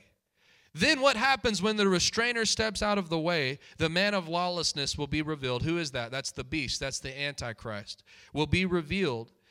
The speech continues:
but the Lord Jesus will slay him with the breath of his mouth. Here's my point. Say the restrainer. When you study this out,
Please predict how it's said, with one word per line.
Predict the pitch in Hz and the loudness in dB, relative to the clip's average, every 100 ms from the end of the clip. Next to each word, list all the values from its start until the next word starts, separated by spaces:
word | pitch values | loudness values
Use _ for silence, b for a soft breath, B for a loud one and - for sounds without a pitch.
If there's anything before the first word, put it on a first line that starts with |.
| b b | b b
but | 160 | 2
the | 160 | 2
Lord | 160 190 190 | 2 2 0
Jesus | 151 190 156 151 156 | 0 -2 -2 -4 -4
will | |
slay | 143 - 160 156 | -4 -4 -4 -6
him | 139 | -6
with | 127 127 | -8 -10
the | |
breath | 131 135 135 | -6 -4 -4
of | 131 | -8
his | 123 | -10
mouth. | 123 120 101 - - _ _ _ _ _ - - | -8 -8 -10 -14 -20 _ _ _ _ _ -12 -2
Here's | 185 | 0
my | 180 185 | 2 0
point. | - 165 139 - - _ _ _ _ _ _ _ _ | 2 2 0 -4 -20 _ _ _ _ _ _ _ _
Say | - 190 202 | 2 6 6
the | 196 | 6
restrainer. | 165 - 185 196 151 104 - _ _ _ _ b b b b | 4 2 4 4 2 -2 -12 _ _ _ _ b b b b
When | 156 180 | 0 4
you | 196 | 4
study | - 214 233 233 | 4 2 2 2
this | 226 - | 2 2
out, | 214 180 131 | 2 0 -4